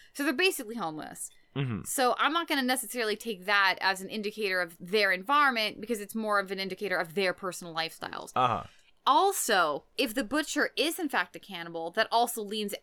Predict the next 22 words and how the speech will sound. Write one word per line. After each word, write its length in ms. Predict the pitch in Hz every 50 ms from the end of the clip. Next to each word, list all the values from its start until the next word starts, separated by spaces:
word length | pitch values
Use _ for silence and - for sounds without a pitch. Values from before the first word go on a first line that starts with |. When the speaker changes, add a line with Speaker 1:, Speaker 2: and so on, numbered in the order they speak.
| - 196
Speaker 1:
out 320 | 196 214 220 208 - -
of 440 | - - 190 175 175 170 160 160 - -
it 160 | - 202 208
being 260 | - 208 202 190 190
an 60 | 185 -
act 240 | - 180 180 -
of 80 | - 165
desperation. 800 | 170 170 170 - - - 165 165 160 170 170 - - - - - _ _ _ _ -
Because 220 | - 208 214 196
why 100 | 226 220
would 100 | 220 214
the 60 | 202
whole 140 | 190 196 180
town 400 | - - - - 196 202 202 190
be 160 | 175 160 156
in 80 | 156 151
on 180 | 123 123 127 -
it? 160 | - - - _ _ _ - - - -
And 140 | - 285
Speaker 2:
Yeah. 60 | 240 -
Speaker 1:
of 40 |
course, 220 | 349 294 269 277